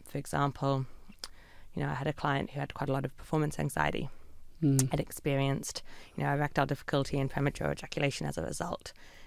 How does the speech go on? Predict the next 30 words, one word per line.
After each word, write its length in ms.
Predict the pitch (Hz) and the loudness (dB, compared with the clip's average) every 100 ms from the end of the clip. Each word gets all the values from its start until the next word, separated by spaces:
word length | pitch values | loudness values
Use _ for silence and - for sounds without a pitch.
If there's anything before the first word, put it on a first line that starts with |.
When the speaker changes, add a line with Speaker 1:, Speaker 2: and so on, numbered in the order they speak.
| - | -4
Speaker 1:
Now, 140 | 151 139 | 2 2
did 140 | 147 | 2
he 100 | - | 4
want 180 | 151 147 | 4 2
to 60 | |
be 100 | - 147 | 0 0
better 540 | 147 - 143 139 139 - - | 2 2 0 0 -2 -4 -2
in 80 | |
bed 240 | 151 139 139 | 2 2 0
for 120 | - | -4
his 160 | 139 - | -6 2
partner? 440 | 147 - 160 180 - | 4 6 4 2 -2
Yes, 280 | - 160 - | 2 2 2
absolutely 500 | - - 156 - - | 0 4 6 4 2
he 120 | 135 | -4
did. 220 | - - | -6 -8
He 100 | - | -6
wanted 160 | 151 160 | -4 -4
to 80 | 160 | -6
feel, 420 | - 147 143 139 - - - - - - - - | -2 0 0 -2 -6 -18 -20 -18 -16 -14 -12 -6
you 80 | 160 | -4
know, 140 | 143 - - | -4 -6 -6
more 280 | 175 165 151 | 0 2 4
in 80 | 147 | 2
tune 420 | - 147 143 143 | 2 2 4 2
with 180 | 156 139 | 0 -4
his 100 | - | -2
masculinity 720 | 143 - - 160 156 - 147 | -2 -2 2 2 2 0 -2
and 100 | 147 | -2
his 180 | 156 - | -4 -6